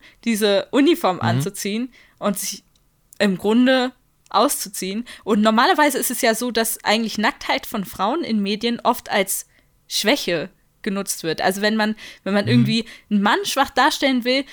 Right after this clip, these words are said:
Speaker 1: dann wird er halt verprügelt oder so. Aber er darf, er darf seine Sachen anbehalten. Die Frau wird aber
Speaker 2: Ja.
Speaker 1: eigentlich
Speaker 2: <laughs>
Speaker 1: so ziemlich immer sexuell belästigt und, oder ausgezogen und so weiter. Und deswegen finde ich das total
Speaker 2: Ja.
Speaker 1: stark, wenn man auch mal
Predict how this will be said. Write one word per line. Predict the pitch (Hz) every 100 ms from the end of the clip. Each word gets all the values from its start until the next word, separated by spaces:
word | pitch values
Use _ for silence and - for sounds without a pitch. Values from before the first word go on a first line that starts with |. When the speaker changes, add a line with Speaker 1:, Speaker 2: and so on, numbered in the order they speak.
| -
Speaker 1:
dann | 190 214
wird | 247
er | 254
halt | -
verprügelt | 208 - 262 220 180
oder | - 170 165
so. | 160 131 - _ -
Aber | 190
er | 202
darf, | 220 254 - -
er | -
darf | 180 - 214
seine | - 208
Sachen | 190 208 -
anbehalten. | 170 170 165 - - - -
Die | 202
Frau | - - 208 330 415
wird | 330
aber | - 233 226
Speaker 2:
Ja. | -
Speaker 1:
eigentlich | 240 226 180
Speaker 2:
<laughs> | - 143
Speaker 1:
so | -
ziemlich | - 330 427 - -
immer | 403 349
sexuell | 339 262 240 240 220
belästigt | 214 196 233 - - 214 - -
und, | - 202 196 - -
oder | 208 196 -
ausgezogen | 208 - 190 - 190 185 175
und | 160
so | -
weiter. | 180 190 196 - - -
Und | 233
deswegen | 233 285 302
finde | 311
ich | 302
das | 277
total | - 233 269
Speaker 2:
Ja. | -
Speaker 1:
stark, | 254 277 -
wenn | 247
man | 233
auch | - 247
mal | 233 226